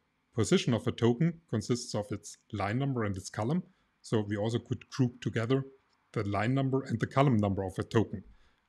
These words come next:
by declaring another struct, a struct token pos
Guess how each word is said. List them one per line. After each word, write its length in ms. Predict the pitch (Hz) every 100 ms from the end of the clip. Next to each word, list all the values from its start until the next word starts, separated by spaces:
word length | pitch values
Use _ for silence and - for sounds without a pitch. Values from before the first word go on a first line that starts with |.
| _ _
by 240 | - 110 117 -
declaring 540 | 120 110 107 117 110
another 380 | 120 131 117 92 -
struct, 460 | - - 98 -
a 80 | 113
struct 400 | 98 - 104 107 - _ _ -
token 320 | 123 123 107
pos 380 | 104 92 -